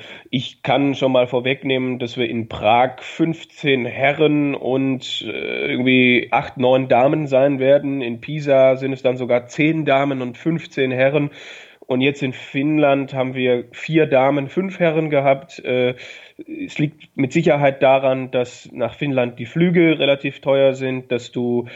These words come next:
äh, von den internationalen Weltranglistenturnieren in Finnland die höchste Startgebühr bezahlst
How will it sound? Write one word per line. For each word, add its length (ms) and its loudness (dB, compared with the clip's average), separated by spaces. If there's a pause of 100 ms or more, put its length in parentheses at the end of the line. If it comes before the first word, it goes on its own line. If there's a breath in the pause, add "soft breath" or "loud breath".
(240 loud breath)
äh, 320 -8
von 240 0
den 220 2
internationalen 640 2
Weltranglistenturnieren 960 0
in 100 0
Finnland 460 2
die 100 -2
höchste 320 0
Startgebühr 560 0
bezahlst 560 0